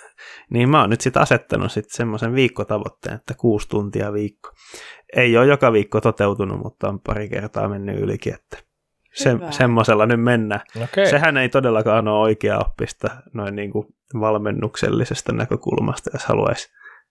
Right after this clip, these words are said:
Speaker 1: jotakin tavoitteellisemmin mennä, että on yhtä monta tuntia joka viikko treeniä, mutta <laughs> tällainen.
Speaker 3: Kova.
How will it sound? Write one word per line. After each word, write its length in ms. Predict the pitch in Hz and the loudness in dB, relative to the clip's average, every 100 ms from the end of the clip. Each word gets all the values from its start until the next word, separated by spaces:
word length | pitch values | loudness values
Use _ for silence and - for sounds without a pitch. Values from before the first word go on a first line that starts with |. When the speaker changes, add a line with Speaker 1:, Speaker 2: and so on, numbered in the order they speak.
| - | -2
Speaker 1:
jotakin 320 | 107 98 104 | 0 0 0
tavoitteellisemmin 1000 | - 104 98 - - - - - 101 104 | 2 2 0 -4 -2 -2 -2 -2 -2 -4
mennä, 400 | 117 107 - - | -2 -2 -2 -4
että 180 | 110 - | -2 0
on 120 | 104 - _ _ _ _ - 151 | -2 -4 _ _ _ _ -2 2
yhtä 320 | 110 - 107 - | 2 0 -4 0
monta 300 | 110 107 107 | 0 2 2
tuntia 420 | 110 107 104 107 | 2 2 0 0
joka 260 | 107 104 104 | 0 -2 0
viikko 360 | 110 107 - | 0 -2 -4
treeniä, 500 | 104 110 98 - 60 | -2 0 0 -2 -8
mutta 320 | - 135 - - - - | -8 -10 -14 -14 -6 -2
<laughs> 60 | - - - - - - - - _ _ _ _ _ _ _ | -2 -2 -18 -16 -16 -16 -18 -20 _ _ _ _ _ _ _
tällainen. 460 | - 92 90 117 135 - _ _ _ _ _ _ _ _ | 0 2 4 4 2 0 _ _ _ _ _ _ _ _
Speaker 3:
Kova. 340 | - 110 131 | -6 0 0